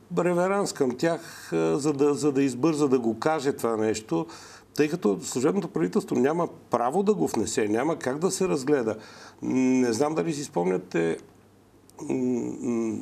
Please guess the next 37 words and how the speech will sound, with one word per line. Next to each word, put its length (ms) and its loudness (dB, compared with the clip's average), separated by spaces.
миналото 540 2
решение 400 2
беше 280 2
взето 300 0
в 60 -10
парламента. 760 0
То 140 0
правителството 600 0
не 60 2
може 200 2
да 60 -10
вземе 200 2
такова 340 -2
решение. 400 -4
Беше 240 0
направен 420 -2
конкурс, 840 -2
тук 160 -14
няма 320 -2
конкурс, 440 -10
няма 220 -4
абсолютно 480 -12
нищо. 380 -10
А 260 0
това, 160 -2
за 160 -2
което 280 -2
ви 120 0
обърнахте 500 -2
внимание, 520 2
че 180 -4
нито 280 0
една 320 0
от 200 -6
медиите 580 0
не 200 0
го 420 0